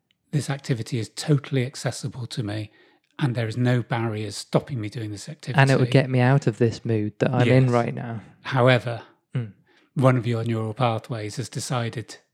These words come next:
Speaker 1: to deny you something
Speaker 2: Yeah.
Speaker 1: that's gonna bring you pleasure. And I think this goes a little bit back to our previous discussion around the coach trip, I think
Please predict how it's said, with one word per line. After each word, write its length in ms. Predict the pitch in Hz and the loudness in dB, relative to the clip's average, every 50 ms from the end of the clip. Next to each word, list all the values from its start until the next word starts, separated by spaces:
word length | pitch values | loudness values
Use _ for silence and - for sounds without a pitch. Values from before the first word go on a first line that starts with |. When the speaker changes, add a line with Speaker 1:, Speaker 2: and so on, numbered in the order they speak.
| _ _ | _ _
Speaker 1:
to 120 | - 143 117 | -8 -8 -4
deny 360 | - 127 113 117 117 113 113 | -4 -4 -2 0 0 0 -2
you 180 | 107 107 107 101 | -4 -6 -8 -8
something 340 | - - 117 113 113 127 113 | -6 -4 -4 -4 -4 -4 -6
Speaker 2:
Yeah. 40 | 113 | -8
Speaker 1:
that's 120 | 131 - | -8 -8
gonna 180 | - 123 110 95 | -6 -6 -6 -4
bring 200 | - 110 107 107 | -6 -6 -6 -6
you 120 | 107 107 | -8 -10
pleasure. 380 | - - 135 123 113 - - 117 | -6 -4 -4 -4 -2 -4 -6 -8
And 140 | 104 107 113 | -10 -10 -10
I 40 | 117 | -8
think 380 | - - 120 113 120 - - - - - - - - - _ _ _ | -6 -4 -4 -4 -4 -8 -12 -20 -20 -20 -20 -20 -20 -20 _ _ _
this 220 | - 147 - - - - _ | -4 -4 -4 -4 -10 -6 _
goes 200 | - 135 117 - | 0 0 0 0
a 60 | 123 | -2
little 240 | 110 120 113 - 120 | -2 -2 -4 -4 -6
bit 200 | - 120 117 - | -8 -8 -8 -6
back 280 | - 120 120 - - _ | -8 -8 -8 -8 -12 _
to 460 | - - 135 120 110 110 110 107 107 - _ _ _ _ _ _ - - - - - _ _ _ _ _ _ _ _ - | -10 -6 -4 -4 -4 -4 -6 -8 -10 -14 _ _ _ _ _ _ -20 -20 -20 -20 -20 _ _ _ _ _ _ _ _ -10
our 120 | - 123 117 | -8 -8 -6
previous 400 | - - 143 117 107 113 110 - | -2 0 0 0 0 -2 -6 -6
discussion 540 | - - 117 - - - 117 - - - 123 | -8 -10 -10 -6 -4 -4 -4 -4 -6 -6 -6
around 200 | 107 107 104 104 | -6 -6 -8 -10
the 60 | 104 107 | -12 -4
coach 360 | - 131 131 139 - - - | -2 -2 -2 -2 -4 -12 -14
trip, 320 | - - 113 110 - - _ _ _ | -12 -10 -10 -10 -12 -18 _ _ _
I 100 | 143 127 | -6 -6
think 520 | - - 131 117 113 120 139 - - _ | -4 -4 -4 -4 -4 -6 -8 -12 -18 _